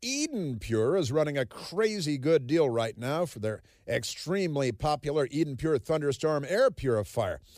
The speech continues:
You know, it makes a great gift for friends, for family, holidays. Everybody has to deal with, you know, occasionally unwanted aromas from,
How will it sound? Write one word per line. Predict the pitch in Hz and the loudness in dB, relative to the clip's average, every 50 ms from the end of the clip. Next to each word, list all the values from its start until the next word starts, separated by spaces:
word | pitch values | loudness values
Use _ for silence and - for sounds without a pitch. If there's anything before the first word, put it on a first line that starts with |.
| - _ - - - _ | -20 _ -20 -20 -2 _
You | - | 4
know, | 233 | 4
it | 185 151 | 6 6
makes | 170 180 175 - | 4 4 4 0
a | 143 | 0
great | 123 147 151 147 - | 2 2 2 2 0
gift | 101 117 147 156 143 - | 0 0 2 2 2 -2
for | - - 110 101 | -4 -6 -4 -4
friends, | - - 127 131 131 135 139 139 | -4 -4 -4 -2 -2 -2 -4 -4
for | - - 107 98 | -4 -4 -4 -4
family, | - - - 127 120 123 123 123 131 131 127 - _ _ _ _ | -4 -4 -4 -2 -2 -2 0 0 -2 -2 -4 -6 _ _ _ _
holidays. | - - 139 165 202 226 233 208 143 135 135 131 131 - - - _ _ _ - | -2 0 0 2 2 2 2 4 4 4 4 4 2 0 -4 -12 _ _ _ 0
Everybody | 143 165 165 156 147 143 143 | 2 2 4 4 4 4 4
has | 147 147 139 | 4 2 2
to | - 123 | 0 0
deal | 120 139 143 143 | 2 2 4 4
with, | 131 135 131 - - _ _ _ | 4 2 0 0 -6 _ _ _
you | 381 339 | -4 0
know, | 302 220 | 0 0
occasionally | 175 - - 170 151 143 131 139 143 147 156 - - | 0 0 4 4 4 4 2 0 -4 -4 -4 -2 -2
unwanted | 156 156 156 147 131 131 139 143 147 143 - 151 127 | 0 0 0 0 0 0 0 0 -2 0 0 0 0
aromas | 143 135 135 123 120 123 135 139 143 143 143 143 143 143 143 147 143 - | 2 0 0 2 2 4 4 2 2 0 0 -2 -2 -2 -4 -6 -8 -10
from, | - - 135 131 131 127 | -4 0 0 0 0 -2